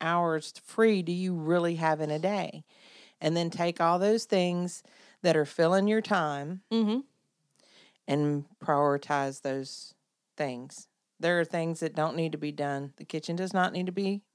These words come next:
Speaker 1: clean.
Speaker 2: Ooh.
Speaker 1: The laundry does not have to be done that day.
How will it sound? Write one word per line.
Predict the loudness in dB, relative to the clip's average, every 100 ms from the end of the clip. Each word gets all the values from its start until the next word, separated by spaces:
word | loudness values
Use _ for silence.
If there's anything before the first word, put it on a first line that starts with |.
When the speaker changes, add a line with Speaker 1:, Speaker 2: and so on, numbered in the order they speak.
| _ _ _ -8
Speaker 1:
clean. | -4 -2 -2 -4 -6
Speaker 2:
Ooh. | -8 -10 -14 _ _ _ -20 _ _ _ _ _ _
Speaker 1:
The | -4
laundry | 2 2 2
does | 0 0 4
not | 2 2
have | -2 -2
to | -4
be | -4 2
done | 6 6 6
that | 2 0 0
day. | -2 0 -4 -6 -8